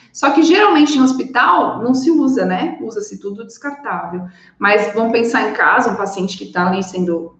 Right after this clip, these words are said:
cuidado por alguém, né? Se tem algum de melhor facilidade. Mas eu acredito que esse aqui, ó, pela segurança de outra pessoa estar fazendo, né?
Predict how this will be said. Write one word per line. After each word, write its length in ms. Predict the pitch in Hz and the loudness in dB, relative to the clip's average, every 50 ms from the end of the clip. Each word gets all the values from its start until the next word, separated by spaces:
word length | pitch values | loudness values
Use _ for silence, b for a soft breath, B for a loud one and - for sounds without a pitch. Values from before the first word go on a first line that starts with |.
| _ | _
cuidado 420 | _ 190 196 180 175 180 180 180 180 | _ -4 -2 0 0 0 -2 -2 -4
por 80 | 175 | -4
alguém, 320 | 175 175 175 175 185 220 254 | -4 -4 -4 -4 -4 0 2
né? 400 | 262 - 214 - - B B B B B B B | 2 2 2 0 -4 B B B B B B B
Se 200 | _ - 220 202 | _ -14 -14 -8
tem 140 | - 220 220 | -6 -4 -4
algum 320 | 214 214 208 214 214 214 | -2 -2 -2 -2 -2 -2
de 200 | 220 202 202 208 | -2 -4 -2 -2
melhor 600 | 214 214 214 214 208 202 208 208 208 208 - - - | -2 0 2 2 2 4 4 2 2 0 -6 -10 -10
facilidade. 840 | - 214 208 208 - 214 233 220 202 196 180 175 175 175 175 170 170 B B B B _ | -6 -6 -6 -4 -6 -8 -8 -4 -2 -2 0 0 0 -2 -4 -6 -8 B B B B _
Mas 160 | - 208 240 | -2 0 2
eu 80 | 294 311 | 2 2
acredito 380 | 311 285 247 247 247 - - | 2 2 0 0 0 -2 2
que 60 | - | 2
esse 160 | 240 247 247 294 | 2 4 4 2
aqui, 260 | 269 - - 262 254 | -2 -2 0 0 2
ó, 280 | 247 220 - - - - | 4 4 2 0 0 -2
pela 200 | - 208 202 208 | -2 -2 -2 -2
segurança 540 | 208 - 208 - 220 226 208 202 202 214 208 | 0 -2 -2 0 2 4 4 4 2 0 -2
de 220 | 202 196 185 180 | -4 -2 0 2
outra 320 | 185 196 226 285 320 330 277 | 2 4 4 2 2 0 -2
pessoa 260 | - - - - 208 | -2 -4 -2 -2 -2
estar 200 | - - 214 190 | -2 -2 -6 -10
fazendo, 500 | - - 185 185 180 185 208 214 - 160 | -8 -6 -6 -4 -4 -6 -6 -6 -8 -6
né? 380 | 165 165 - 254 262 262 - | -6 -6 -6 -8 -8 -10 -14